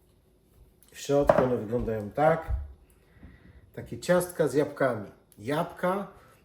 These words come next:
będziemy najpierw karmelizować, tak podsmażać ładnie. Ciastka są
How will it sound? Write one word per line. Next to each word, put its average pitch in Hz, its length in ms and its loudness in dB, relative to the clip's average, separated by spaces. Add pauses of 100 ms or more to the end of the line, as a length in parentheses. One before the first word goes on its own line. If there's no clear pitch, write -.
będziemy 131 360 0
najpierw 139 420 0
karmelizować, 123 880 -2
tak 110 100 -10
podsmażać 117 760 -6
ładnie. 110 440 -6 (1400)
Ciastka 151 420 -4
są 117 260 -6